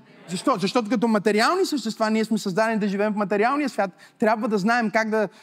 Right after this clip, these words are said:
живеем в този материален свят. Но освен инстинкт, ти имаш духовния еквивалент на инстинкт, да, да. който се нарича интуиция.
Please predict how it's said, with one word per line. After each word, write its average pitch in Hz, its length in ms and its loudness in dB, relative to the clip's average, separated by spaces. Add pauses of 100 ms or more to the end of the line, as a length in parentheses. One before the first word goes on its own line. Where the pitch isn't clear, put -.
(160)
живеем 196 440 2
в - 40 -4
този 214 140 2
материален 131 460 -6
свят. - 220 -20 (800)
Но 208 180 4
освен 302 380 0
инстинкт, 311 640 0 (520)
ти 262 80 4
имаш 277 460 2
духовния 294 600 0
еквивалент 226 600 0
на 214 80 0
инстинкт, 208 560 -2 (3500)
да, - 100 -20
да. - 60 -20 (520)
който 170 240 -2
се 175 140 -6
нарича 165 340 -2
интуиция. 151 560 -6